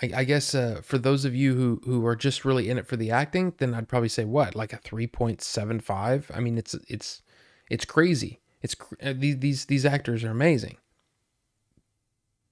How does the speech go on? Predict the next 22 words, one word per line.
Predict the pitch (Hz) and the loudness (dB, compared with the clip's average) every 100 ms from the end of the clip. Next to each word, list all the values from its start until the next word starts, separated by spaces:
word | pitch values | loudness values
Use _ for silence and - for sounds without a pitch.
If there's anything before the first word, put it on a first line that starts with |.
| _ _ _ - | _ _ _ -16
But | - | -2
that's | 147 - 147 | -2 0 2
not | 139 104 _ - | 2 2 _ -14
what | 123 123 120 | -2 2 4
I'm | 113 | 2
reviewing. | 110 139 120 107 | 2 2 2 0
I'm | 104 117 | -4 -2
reviewing | 117 120 113 110 | 0 2 0 0
the | 107 | 0
whole | 135 120 | 2 2
thing, | - 151 113 101 | 6 6 6 2
and | 104 | -2
it's, | 104 - | -4 -6
it's | 127 - | -8 -6
hard | - 123 113 | 2 2 2
for | 123 | 0
me | 123 | 0
to | 107 | 0
give | 120 110 | 2 0
it | - | -2
higher | - 117 113 | 0 2 2
than, | 101 101 | -2 -8